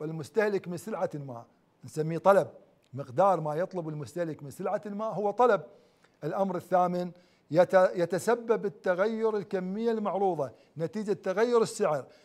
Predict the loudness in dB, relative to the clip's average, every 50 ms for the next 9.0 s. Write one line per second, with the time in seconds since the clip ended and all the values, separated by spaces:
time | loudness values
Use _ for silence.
0 | _ _ -4 0 0 2 0 0 -4 -4 2 6 6 8 8 6 2 -2 -12 -20
1 | _ _ _ _ _ _ _ -10 -10 -10 -10 -12 _ _ -14 -12 -12 -8 -8 0
2 | 6 8 8 8 8 6 2 -2 -4 -4 -6 -6 -4 -2 -2 -2 -2 -4 -6 -4
3 | -4 -2 0 0 0 0 0 0 0 2 2 2 0 0 0 -2 -2 0 2 2
4 | 2 2 0 -4 -12 -10 _ 0 2 2 2 2 2 0 0 -2 -2 -4 -4 -2
5 | -2 -2 -2 2 4 6 6 8 8 6 4 4 2 2 2 2 0 -2 -2 -2
6 | -4 -6 -10 _ _ _ _ _ _ _ _ _ _ _ _ _ _ _ -4 -4
7 | 0 2 2 2 2 0 -6 -18 _ -4 -2 -2 0 -2 -2 -4 -6 -6 -6 -6
8 | -6 -6 -4 -2 0 0 0 0 -2 -4 -8 -20 _ -6 -4 -4 -4 -6 -12 -18